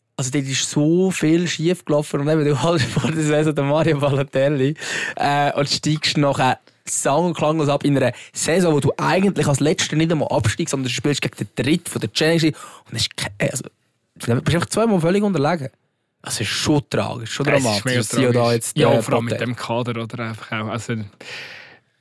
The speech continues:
Speaker 1: Mit dem Kader dürftest du auch nie Letzt werden, oder? Eig-, eigentlich, weißt du, vor der Saison klar gewesen, Winterthur wird Letzt,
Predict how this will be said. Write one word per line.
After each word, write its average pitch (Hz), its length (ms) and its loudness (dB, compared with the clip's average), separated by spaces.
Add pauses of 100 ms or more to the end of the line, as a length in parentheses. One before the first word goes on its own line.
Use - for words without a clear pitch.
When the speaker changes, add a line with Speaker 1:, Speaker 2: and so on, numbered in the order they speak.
(300)
Speaker 1:
Mit 160 160 -2
dem 190 140 2
Kader 196 260 2
dürftest - 280 -2
du 196 40 4
auch 180 60 2
nie 180 160 2
Letzt 185 340 0
werden, 123 300 2
oder? 165 220 4
Eig-, 170 140 2
eigentlich, 196 380 2
weißt 151 200 0 (100)
du, 160 80 2
vor 196 180 2
der 196 80 2
Saison 160 220 0
klar 180 260 2
gewesen, 165 220 0
Winterthur 175 420 2
wird 139 140 2
Letzt, 160 320 0